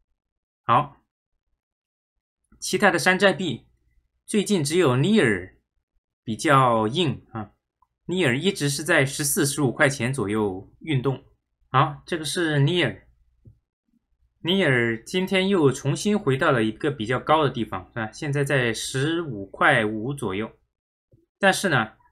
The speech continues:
呃，大家要注意一点，就是这个 Near 呢，最近除非它有什么特别好的消息，是吧？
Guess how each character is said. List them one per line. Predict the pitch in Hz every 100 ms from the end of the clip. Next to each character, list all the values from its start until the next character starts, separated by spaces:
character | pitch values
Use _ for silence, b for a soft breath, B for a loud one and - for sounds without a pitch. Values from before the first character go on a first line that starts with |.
| _ _ _ _
呃， | 120 113 113
大 | 160
家 | 147
要 | 160 160
注 | 139 - 190
意 | 202
一 | 135
点， | 104 -
就 | - 139
是 | 143
这 | 143 147
个 | 143 127 120 113
Near | 120 151 185 113
呢， | 98 98 - _ _ _ _ _ _ _ _
最 | 202 165
近 | 202 185 139 110 98 - - _ _ _ _
除 | - 175
非 | 202
它 | 196
有 | 202
什 | 190 117
么 | 117
特 | -
别 | 160 170
好 | - 202
的 | 139
消 | - 185 185
息， | - 95
是 | 95
吧？ | 107 110